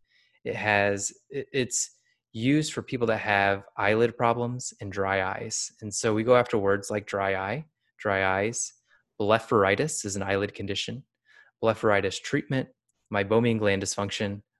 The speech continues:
meibomian gland dysfunction treatment. So those are words that I know my target market are looking to type in to find a solution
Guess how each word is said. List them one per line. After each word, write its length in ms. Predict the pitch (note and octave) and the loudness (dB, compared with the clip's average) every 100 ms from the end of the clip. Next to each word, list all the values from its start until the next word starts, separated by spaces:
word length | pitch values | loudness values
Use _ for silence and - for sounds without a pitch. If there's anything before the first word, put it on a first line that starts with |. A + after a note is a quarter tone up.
| _ | _
meibomian 380 | F#2 F#2 G#2+ A2+ | -10 -4 0 2
gland 160 | G#2+ G2 | 2 0
dysfunction 400 | - G2+ - G2 | -2 -6 -6 -6
treatment. 420 | - G#2 G2+ - _ _ _ | -6 -6 -8 -10 _ _ _
So 120 | - B2 | -6 2
those 220 | C3 D3+ | 4 4
are 100 | B2 | 2
words 720 | G#2+ A2+ B2+ G2+ G2 G2+ - | 2 4 6 6 2 -2 -2
that 140 | A2+ | 2
I 80 | G2+ | 2
know 240 | G2+ A2 B2+ | 2 2 4
my 160 | G#2 | 2
target 340 | G2+ A2+ G#2+ A2 | 2 0 0 0
market 460 | G2 G2+ C#3 D3 - _ | 0 0 0 -2 -6 _
are 140 | G#2+ | -6
looking 560 | G2 G#2+ B2 - G#2+ A2 - _ _ | -4 -2 -2 -2 -6 -8 -16 _ _
to 100 | - | -12
type 320 | - G#2+ G#2+ | -2 0 0
in 240 | G2+ A#2 D#3+ _ _ _ - | 0 -2 -6 _ _ _ -20
to 80 | |
find 380 | - - G#2 A2 | -8 -2 0 0
a 40 | G#2 | -4
solution 680 | - G2 G#2 G2+ - F#2+ | -4 -4 -4 -4 -6 -10